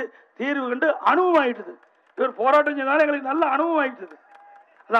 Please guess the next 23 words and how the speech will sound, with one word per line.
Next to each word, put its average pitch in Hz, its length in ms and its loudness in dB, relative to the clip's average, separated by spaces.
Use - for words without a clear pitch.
அனுபவத்தை 330 380 2
அவர் 254 160 0
கொடுத்திருக்கார். 233 460 -2
ஆக 254 200 2
நீ 190 80 -16
எதை 269 120 -4
செஞ்சாலும் 247 480 2
நிச்சயம் 247 420 -6
எங்களை 208 220 -4
இந்த 147 120 -16
ஆட்சியும் 254 320 -4
கவிழ்க்க 240 280 0
முடியாது, 262 340 2
அண்ணா 233 260 0
திராவிட 240 280 2
முன்னேற்ற 262 300 -6
கழகத்தை 262 260 -2
உடைக்க 254 240 -4
முடியாது, 277 320 4
எங்க 254 120 2
கூட்டணியும் 359 560 4
உடைக்க 277 280 2
முடியாது. 185 300 -10